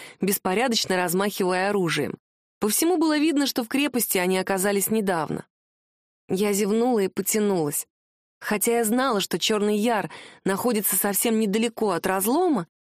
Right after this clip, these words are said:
серые каменные стены, окружающие крепость, создавали впечатление безопасности. Напевая, я переоделась в костюм, а рубашку сначала прижала к щеке и лишь потом убрала под подушку. В коридорах было пусто,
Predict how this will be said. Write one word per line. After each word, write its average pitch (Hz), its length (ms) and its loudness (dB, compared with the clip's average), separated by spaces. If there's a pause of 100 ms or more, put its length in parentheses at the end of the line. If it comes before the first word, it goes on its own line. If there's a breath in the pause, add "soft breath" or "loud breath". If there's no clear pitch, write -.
(300)
серые 349 400 2
каменные 285 520 2
стены, 285 400 0
окружающие 190 760 0
крепость, 214 560 -2 (240 loud breath)
создавали 254 560 0
впечатление 214 600 0
безопасности. 190 960 -2 (720)
Напевая, 226 580 0
я 196 180 2
переоделась 180 600 0
в - 60 -10
костюм, 294 560 0 (400 loud breath)
а 202 100 -2
рубашку 285 400 0
сначала 208 440 0
прижала 185 420 0
к - 80 -6
щеке 330 420 0 (340 loud breath)
и - 80 -4
лишь 196 220 0
потом 247 400 0
убрала 170 400 -2
под - 220 -10
подушку. 151 560 -4 (840)
В - 80 -14
коридорах 302 420 2
было 359 240 2
пусто, 226 480 -2